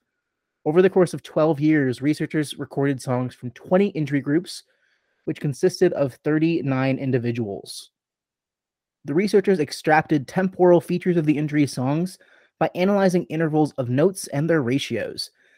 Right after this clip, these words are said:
They found that these notes matched two rhythmic categories, one one, similar to the pace of a metronome, and one two, a fundamentally similar integer ratio. Basically, this proves direct evidence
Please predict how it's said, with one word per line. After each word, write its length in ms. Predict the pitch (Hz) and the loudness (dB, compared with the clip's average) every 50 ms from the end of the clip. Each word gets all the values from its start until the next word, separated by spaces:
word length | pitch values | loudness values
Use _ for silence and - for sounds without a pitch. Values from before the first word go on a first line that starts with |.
| _ _ _ | _ _ _
They 120 | 143 - | -6 0
found 220 | - 175 160 165 | 2 4 4 6
that 140 | 180 185 - | 4 2 2
these 200 | - 175 170 135 | 2 0 2 2
notes 360 | 151 143 135 143 135 - - - | 4 4 4 4 2 -2 -8 -8
matched 440 | 139 139 135 147 143 - - - _ _ - | -6 -4 -4 -4 -4 -6 -12 -18 _ _ -18
two 240 | - - - 208 | -8 -4 -2 0
rhythmic 400 | 202 185 165 160 143 165 160 151 | 4 4 4 4 4 2 0 0
categories, 680 | - - 143 131 131 135 117 120 120 120 120 117 104 - | 0 0 0 2 2 0 0 0 -2 -2 -2 -4 -6 -4
one 280 | 131 143 185 202 190 | 0 2 4 4 6
one, 360 | 175 160 156 151 156 180 185 - | 6 6 4 4 2 0 -2 -6
similar 300 | - - 165 143 143 143 | -4 -2 -2 0 0 0
to 100 | - 151 | -2 -4
the 80 | 131 131 | -6 -4
pace 280 | - 139 127 123 - | -4 -4 -4 -4 -4
of 60 | - 120 | -4 -4
a 60 | 117 | 0
metronome, 580 | 135 175 180 - - 143 135 131 131 131 135 - _ _ _ _ _ _ _ _ - | 0 0 0 0 0 0 2 2 0 -2 -4 -6 _ _ _ _ _ _ _ _ -4
and 160 | - 131 135 | -2 0 2
one 200 | 151 175 185 185 | 4 4 4 2
two, 340 | 180 - 165 131 117 - - | 2 2 0 0 0 -2 -6
a 80 | - 131 | -8 -8
fundamentally 640 | - - 147 143 147 139 143 135 - - 135 135 | -4 0 0 2 2 2 2 0 0 0 -2 -2
similar 380 | 120 - - 165 160 139 127 127 | 0 2 2 2 4 2 2 0
integer 300 | 131 135 127 117 123 113 | -2 -4 -4 -4 -6 -6
ratio. 480 | 110 113 123 117 - 113 95 - - - _ _ _ _ _ _ _ _ _ _ _ _ _ _ _ _ _ _ _ _ _ _ _ _ _ _ | -6 -6 -8 -8 -8 -10 -10 -12 -14 -18 _ _ _ _ _ _ _ _ _ _ _ _ _ _ _ _ _ _ _ _ _ _ _ _ _ _
Basically, 540 | 156 180 196 190 208 190 180 185 175 165 147 | 8 8 8 8 4 4 6 8 8 6 6
this 260 | 139 160 185 185 - _ _ | 2 -2 -2 -2 -4 _ _
proves 360 | - - 170 175 170 156 147 | -10 -6 -4 -4 -4 -4 -6
direct 420 | - 147 131 143 156 156 - _ _ | -8 -6 -4 -4 -4 -4 -6 _ _
evidence 480 | 147 147 143 143 139 127 120 117 - | -8 -6 -4 -4 -4 -4 -4 -8 -12